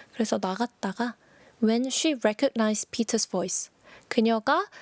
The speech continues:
어, recognize 하면 알아보다, 인식하다라는 뜻이죠. 그래서 이 베드로의 음성을,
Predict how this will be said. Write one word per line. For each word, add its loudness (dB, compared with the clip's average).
어, 2
recognize 0
하면 0
알아보다, 0
인식하다라는 0
뜻이죠. -2
그래서 2
이 0
베드로의 2
음성을, 0